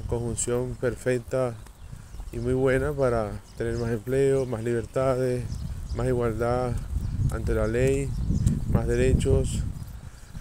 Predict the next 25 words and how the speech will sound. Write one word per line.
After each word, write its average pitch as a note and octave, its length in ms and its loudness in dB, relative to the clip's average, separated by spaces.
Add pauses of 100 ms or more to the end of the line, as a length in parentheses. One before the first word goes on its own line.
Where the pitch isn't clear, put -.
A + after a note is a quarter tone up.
(360)
derechos C3 280 4
naturales C3+ 520 4
como B2+ 180 0
la A2+ 140 4
vida, C#3 420 2
la B2 100 2
libertad A#2 340 0
natural, B2+ 500 2 (140)
que A2 240 -4
son A#2+ 300 -4 (920)
inalienables B2 720 0
al A2+ 100 -2
ser A#2 160 -2
humano. A#2+ 360 0 (640)
No A#2 80 0
lo A#2 80 4
da A#2+ 120 4
ningún A#2+ 240 0
legislador, A#2 520 2
sino B2 400 0 (1080)
la G#2+ 380 0 (300)
misma B2 320 0
providencia. A2+ 600 0 (300)
¿Ok? - 140 2 (760)
Entonces, A#2+ 640 0